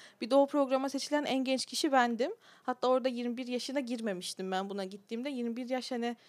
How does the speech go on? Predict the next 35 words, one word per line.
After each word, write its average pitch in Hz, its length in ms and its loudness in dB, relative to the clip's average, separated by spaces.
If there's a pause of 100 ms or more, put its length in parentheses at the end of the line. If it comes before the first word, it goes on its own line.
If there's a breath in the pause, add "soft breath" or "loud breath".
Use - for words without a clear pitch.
(220 soft breath)
böyle 226 420 2
yetişkin 226 380 -6
olma 233 200 2
yaşı 233 240 -2
gibi 226 240 -6
ya. 196 280 2
Benim 214 360 -4
bu 226 440 -6
şeyimin 226 420 -4
üstünde, 226 580 -8
becemin 220 340 -6
üstünde 226 440 -6
kırmızı 240 440 -4
nokta - 300 2
vardı. 196 280 2
Hani, 208 180 -8
"Bu 202 80 -4
daha 208 120 0
yirmi 208 240 -8
bir 208 80 -10
yaşına 226 240 -4
girmemiş 214 640 -4
bu 233 60 2
arada." 240 320 4
<laughs> - 140 -6
falan, 214 360 0
"Buna 226 160 0
alkol 220 420 2
vermeyin." 220 640 4
diye 247 220 -4 (500 loud breath)
bir 214 320 0
işaret 247 520 2
vardı. 214 360 2 (640 loud breath)
Ee, 208 460 6
böyle 247 240 -4